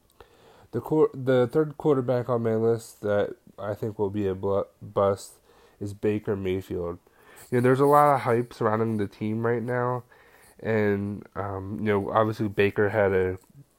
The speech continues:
great year for a, a rookie quarterback,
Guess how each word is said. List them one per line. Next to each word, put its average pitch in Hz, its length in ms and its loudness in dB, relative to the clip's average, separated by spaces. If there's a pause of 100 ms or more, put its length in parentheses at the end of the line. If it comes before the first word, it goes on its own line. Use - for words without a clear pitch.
(200)
great 107 280 2
year 101 380 0
for 95 420 0
a, 98 180 -6
a 95 60 -10
rookie 104 300 -4
quarterback, 117 640 -2